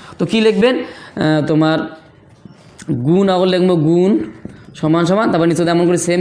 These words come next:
পরীক্ষার হতে লিখবো পরিমাণ, নিচে লিখবো পরিমাণ। তো এর গুণ কী পাওয়া যাচ্ছে দেখো, তাহলে আই বচনের নাম কি? বিশেষ সদর্থক। তো বিশেষ কার ভাগ? বিশেষ ছিল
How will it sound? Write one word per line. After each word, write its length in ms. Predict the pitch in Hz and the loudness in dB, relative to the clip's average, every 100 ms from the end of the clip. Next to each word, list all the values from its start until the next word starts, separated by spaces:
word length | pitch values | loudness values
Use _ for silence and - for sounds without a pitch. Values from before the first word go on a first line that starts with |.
| 175 | 0
পরীক্ষার 260 | 160 151 170 | 0 0 0
হতে 140 | 165 170 | 0 0
লিখবো 180 | 175 180 160 | 0 0 0
পরিমাণ, 240 | 156 143 | 0 2
নিচে 160 | 139 156 | 0 0
লিখবো 180 | 156 185 170 | 0 0 0
পরিমাণ। 240 | 147 120 104 - - - - - - - - - - - - - | 0 0 -2 -8 -18 -20 -20 -20 -20 -20 -20 -20 -20 -20 -18 0
তো 40 | 240 262 | 0 4
এর 80 | 262 202 | 2 4
গুণ 140 | 247 254 | 2 2
কী 100 | 262 277 | 2 4
পাওয়া 100 | 262 254 | 4 4
যাচ্ছে 180 | 254 254 | 2 0
দেখো, 140 | 240 254 | 2 2
তাহলে 160 | 247 247 233 | 0 2 2
আই 60 | 233 | 2
বচনের 260 | 240 247 240 | 0 0 0
নাম 80 | 208 | 0
কি? 80 | 165 160 | 0 0
বিশেষ 200 | 196 254 233 | 2 0 2
সদর্থক। 340 | 226 240 262 - - - | 2 2 0 -2 -10 -2
তো 60 | 190 | 0
বিশেষ 180 | 196 262 262 | 4 2 4
কার 120 | 254 226 | 4 6
ভাগ? 120 | 190 - | 4 0
বিশেষ 180 | 175 254 | 0 0
ছিল 100 | 262 | 0